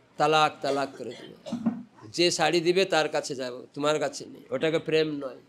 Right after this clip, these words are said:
এটা কাম হয়ে গেল। আমার সুখে সুখী না, ভগবানের সুখটাই হচ্ছে আসল প্রেম। এই জগতে আমরা সবাই নিজেদের ইন্দ্রিয় সুখেই ব্যস্ত। স্ত্রী মনে করছে স্বামী থেকে সুখী হব,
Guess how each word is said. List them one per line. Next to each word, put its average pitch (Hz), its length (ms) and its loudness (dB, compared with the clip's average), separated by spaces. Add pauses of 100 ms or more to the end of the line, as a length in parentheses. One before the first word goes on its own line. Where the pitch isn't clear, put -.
(540)
এটা 151 100 4
কাম 214 400 8
হয়ে 254 160 12
গেল। 247 180 8 (760)
আমার 220 360 10
সুখে 247 420 4
সুখী 226 340 0
না, 135 400 -2 (1500)
ভগবানের 165 540 6
সুখটাই 220 600 6
হচ্ছে 226 240 4
আসল 165 420 -2 (100)
প্রেম। 123 340 -4 (480)
এই 139 80 0
জগতে 185 420 6
আমরা 190 540 4
সবাই 180 340 2
নিজেদের 180 400 -2
ইন্দ্রিয় 175 380 -4
সুখেই 233 360 -2
ব্যস্ত। 147 340 -6 (600)
স্ত্রী 196 360 4
মনে 202 260 6
করছে 185 260 2
স্বামী 190 300 2
থেকে 202 220 2
সুখী 214 300 -4
হব, 226 380 8